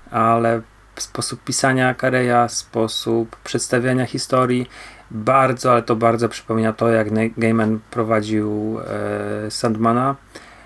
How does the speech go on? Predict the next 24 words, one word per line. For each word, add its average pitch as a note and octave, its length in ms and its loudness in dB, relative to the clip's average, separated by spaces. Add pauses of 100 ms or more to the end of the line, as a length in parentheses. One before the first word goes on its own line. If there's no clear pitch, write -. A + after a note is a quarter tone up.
(220)
czyli B2 480 2
Lucyfer, A#2+ 580 0
tytułowy A#2+ 420 2
Lucyfer B2 540 2
jest A2+ 480 2
bohaterem G#2+ 840 0 (500)
tła. A2+ 340 2 (560)
Mm, A2+ 400 2
mamy A#2 280 4
cały A#2 600 2
zeszyt, A2 400 -2
cały A#2 360 2
ark A2+ 380 2 (500)
poświęcony A#2 560 0
jakiejś A#2 320 0
postaci, B2+ 680 -4
a A#2 120 2
Lucyfer A#2+ 600 0
pojawia A#2 460 2
się A2 380 0
w - 60 -20
dwóch, A#2+ 260 0
trzech - 260 -6
kadrach, A#2 600 2